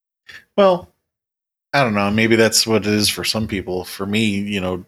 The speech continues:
seeing something that's old and abandoned and things like that, it's, it's about respect for the loss. I mean, it's, it's recognizing and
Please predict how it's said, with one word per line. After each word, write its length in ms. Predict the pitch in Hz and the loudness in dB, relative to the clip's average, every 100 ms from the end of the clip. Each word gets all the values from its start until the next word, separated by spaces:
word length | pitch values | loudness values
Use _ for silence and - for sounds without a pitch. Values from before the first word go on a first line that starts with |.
| _ | _
seeing 400 | - - 110 101 | -2 0 0 0
something 420 | 98 - 92 92 90 | -2 -4 -4 -6 -6
that's 460 | 90 - - - _ _ | -4 -4 -6 -8 _ _
old 260 | 95 98 95 | -2 -2 -2
and 80 | 92 | -4
abandoned 460 | 92 92 95 92 | -2 -2 -2 -6
and 140 | 92 87 | -8 -12
things 200 | 92 90 | -10 -8
like 140 | 87 | -6
that, 180 | 98 92 | -4 -4
it's, 300 | 90 - - _ _ _ _ _ _ - | -4 -6 -6 _ _ _ _ _ _ -6
it's 160 | 104 | -2
about 420 | 110 101 95 101 _ _ _ _ _ | 2 2 2 0 _ _ _ _ _
respect 460 | 101 - - 101 - | -4 -2 2 0 -2
for 180 | - 90 | -6 -4
the 80 | |
loss. 600 | 87 110 117 - - - - - | 0 2 2 0 -4 -4 -6 -14
I 80 | |
mean, 400 | 92 90 90 87 247 | -12 -10 -10 -12 -12
it's, 220 | 95 - | -12 -10
it's 160 | - 98 | -10 -4
recognizing 960 | 95 117 113 104 101 98 95 98 95 101 | 2 2 2 0 0 0 0 -4 -4 -6
and 400 | 107 101 98 | -4 -4 -4